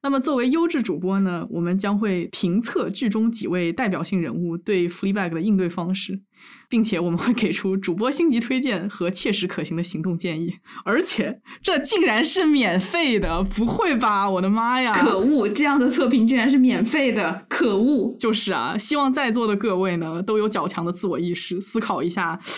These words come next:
Speaker 1: 不打赏真的合适吗？
Speaker 2: 看测评不打赏真的合适吗？
Speaker 1: <laughs> 真的。
Speaker 2: OK，那在测评剧中人物之前啊，我先想说一种日常生活中非常普遍的类型，但是在这个电视剧里面好像没有体现。
Speaker 1: 嗯。
Speaker 2: 为什么呢？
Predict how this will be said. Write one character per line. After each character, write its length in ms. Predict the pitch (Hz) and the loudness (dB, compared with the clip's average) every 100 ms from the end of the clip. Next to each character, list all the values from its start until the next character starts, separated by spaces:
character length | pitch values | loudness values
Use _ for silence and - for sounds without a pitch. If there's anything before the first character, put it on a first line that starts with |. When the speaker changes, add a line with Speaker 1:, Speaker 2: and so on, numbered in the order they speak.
| - | -6
Speaker 1:
不 80 | - | -4
打 160 | 220 190 | 0 0
赏 180 | 202 165 | -2 0
真 100 | 190 | 0
的 60 | |
合 200 | 208 - | 0 -2
适 220 | 170 - 190 | -4 -2 -2
吗？ 180 | 185 226 | -2 -2
Speaker 2:
看 180 | 359 262 | 2 2
测 160 | 294 | 2
评 220 | 233 - | 2 2
不 80 | 226 | 2
打 160 | 226 202 | 0 0
赏 220 | 240 180 | 0 -2
真 120 | 196 | 2
的 80 | 220 | 2
合 220 | 214 214 | 4 2
适 180 | 180 - | 0 0
吗？ 220 | 185 - - 480 | 0 -2 -2 0
Speaker 1:
<laughs> 200 | 440 381 - | 0 0 -6
真 140 | 185 | -4
的。 140 | 185 208 - - - | -2 -2 -4 -8 -4
Speaker 2:
OK， 380 | 220 226 214 220 - - | 0 2 0 -2 -10 -4
那 120 | 247 | 0
在 200 | 240 233 | 2 2
测 180 | 233 285 | 2 2
评 240 | 226 190 | 2 2
剧 140 | 196 226 | 2 4
中 120 | 226 | 4
人 160 | 208 180 | 4 2
物 120 | 196 | 0
之 120 | 214 | 0
前 180 | 208 170 | 0 -2
啊， 200 | 165 185 | -4 -4
我 140 | 185 | -2
先 180 | 226 277 | 0 2
想 180 | 302 - | 2 0
说 240 | 208 254 262 | 0 2 2
一 60 | |
种 200 | 247 175 | 2 0
日 140 | 208 240 | 2 2
常 220 | 226 190 | 2 2
生 180 | 233 208 | 2 2
活 80 | |
中 180 | 208 214 | 2 2
非 200 | 226 285 | 0 0
常 280 | 254 190 208 | -2 -2 -2
普 160 | - 170 | -4 -4
遍 160 | 190 | -2
的 120 | 185 | -2
类 180 | 180 185 | 0 -2
型， 380 | 185 160 - - | -2 -2 -4 -4
但 140 | - 254 | 0 2
是 80 | 262 | 4
在 100 | 285 | 2
这 120 | 285 | 2
个 80 | 277 | 2
电 220 | 359 302 | 2 2
视 120 | 285 | 0
剧 160 | 285 349 | 2 2
里 100 | 220 | 2
面 160 | 170 | 0
好 140 | 185 185 | -2 -2
像 120 | 185 | -2
没 120 | 170 | 0
有 140 | 202 | 0
体 160 | 254 247 | 0 -2
现。 180 | - 165 | -4 0
Speaker 1:
嗯。 180 | 190 180 | 2 4
Speaker 2:
为 100 | 269 | 4
什 140 | 254 180 | 2 2
么 60 | |
呢？ 260 | 165 170 | 0 -4